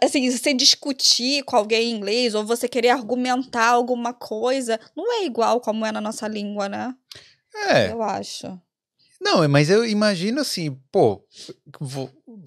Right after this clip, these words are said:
Speaker 2: no, no seu ambiente de trabalho você tem toda a desenvoltura, né?
Speaker 1: Sim.
Speaker 2: Você chega, você, né, reclama, você faz isso,
Speaker 1: Sim.
Speaker 2: você argumenta,
Speaker 1: Sim.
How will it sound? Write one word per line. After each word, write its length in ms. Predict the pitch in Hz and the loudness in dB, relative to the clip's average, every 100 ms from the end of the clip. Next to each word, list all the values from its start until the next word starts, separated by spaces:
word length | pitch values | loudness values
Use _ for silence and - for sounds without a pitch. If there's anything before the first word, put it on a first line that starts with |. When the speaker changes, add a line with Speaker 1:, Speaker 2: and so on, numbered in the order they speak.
| 131 - | -20 -6
Speaker 2:
no, 440 | 156 143 139 139 | 2 4 4 2
no 200 | 139 143 | -2 -2
seu 220 | 135 - 277 | 2 4 4
ambiente 340 | - 139 - | 4 0 0
de 60 | 120 | 4
trabalho 400 | 117 98 151 311 | 6 6 4 2
você 140 | - | -8
tem 140 | - 320 | -8 -4
toda 300 | - 180 175 | 0 2 0
a 40 | |
desenvoltura, 840 | 120 139 123 139 117 - 107 90 | -2 0 4 4 2 -4 -2 -2
né? 200 | 82 101 - _ _ _ _ | -2 -6 -12 _ _ _ _
Speaker 1:
Sim. 300 | - 240 175 | -4 -2 -2
Speaker 2:
Você 100 | 180 | -8
chega, 460 | 113 - 135 160 165 | -10 -4 0 0 -2
você, 420 | - 135 110 92 | -2 0 2 2
né, 320 | 87 90 107 87 _ _ _ | 0 -2 -2 -4 _ _ _
reclama, 600 | - 85 - 104 127 107 | -14 -12 -4 2 2 2
você 120 | 90 98 | -4 -4
faz 300 | - 95 85 | 2 2 2
isso, 220 | 117 107 | 0 2
Speaker 1:
Sim. 40 | |
Speaker 2:
você 120 | 95 | 4
argumenta, 960 | 107 107 95 92 104 117 95 - 92 87 | 6 4 0 2 4 4 2 4 4 4
Speaker 1:
Sim. 160 | 82 | -4